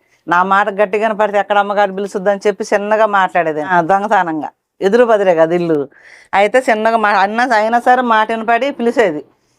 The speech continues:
మళ్ళీ పిలుస్తుంది, ఏం చేయాలో ఏంటి దేవుడు అనుకుంటే వెళ్ళిపోయేదాన్ని. అక్కడికి వెళ్తే, "ఏంటమ్మా?" అంటే, "నువ్వు దేవుడు, నువ్వు, నువ్వు నమ్ముకోదు నమ్ముకోపోయి నీ బిడ్డనన్నా పంపించు, పిల్లలు పుడతారు, గొప్ప దేవుడు" అని అంటుంటే, సరే అట్ట అమ్మగారు చెప్పంగా చెప్పంగా, సరే నేను కూడా మా అమ్మాయిని,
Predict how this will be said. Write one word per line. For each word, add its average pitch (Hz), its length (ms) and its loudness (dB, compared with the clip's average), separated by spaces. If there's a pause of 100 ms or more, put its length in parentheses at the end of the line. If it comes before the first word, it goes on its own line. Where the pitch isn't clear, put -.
(120)
మళ్ళీ 185 220 2
పిలుస్తుంది, 196 560 -2
ఏం 190 260 2
చేయాలో 190 260 6
ఏంటి 185 260 0
దేవుడు 185 300 4
అనుకుంటే 190 380 0
వెళ్ళిపోయేదాన్ని. 180 520 2
అక్కడికి 170 340 -2
వెళ్తే, 190 360 0
"ఏంటమ్మా?" 180 340 -2
అంటే, 180 340 0 (400)
"నువ్వు 180 140 0
దేవుడు, 190 380 4
నువ్వు, 185 240 -4
నువ్వు 196 200 2
నమ్ముకోదు 208 480 0
నమ్ముకోపోయి 202 520 -2
నీ 185 80 -4
బిడ్డనన్నా 202 580 0
పంపించు, 185 540 -4
పిల్లలు 185 300 0
పుడతారు, 175 380 0
గొప్ప 165 260 -2
దేవుడు" 185 580 0 (420)
అని 196 200 -2
అంటుంటే, 196 320 -6
సరే 208 380 2
అట్ట 196 180 0
అమ్మగారు 190 420 0
చెప్పంగా 196 360 -4
చెప్పంగా, 196 380 -2
సరే 185 220 0
నేను 185 220 -4
కూడా 180 160 0
మా 180 120 -4
అమ్మాయిని, 180 580 -2